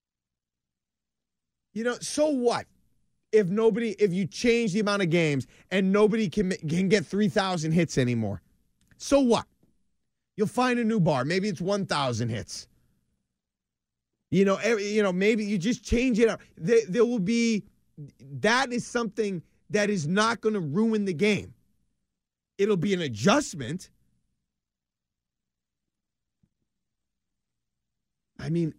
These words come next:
have it, have it every player mic'd up every night. I would,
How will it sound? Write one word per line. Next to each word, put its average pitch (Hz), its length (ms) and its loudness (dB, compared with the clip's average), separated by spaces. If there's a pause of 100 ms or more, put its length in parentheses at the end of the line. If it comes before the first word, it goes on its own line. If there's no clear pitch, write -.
(140)
have 202 340 -6
it, 202 140 -2
have 220 220 -2
it 214 60 0
every 208 220 -2
player 190 340 -2
mic'd 156 380 -4
up 165 180 -4
every 147 300 -2
night. 139 320 -4 (1500)
I 233 160 2
would, - 200 -8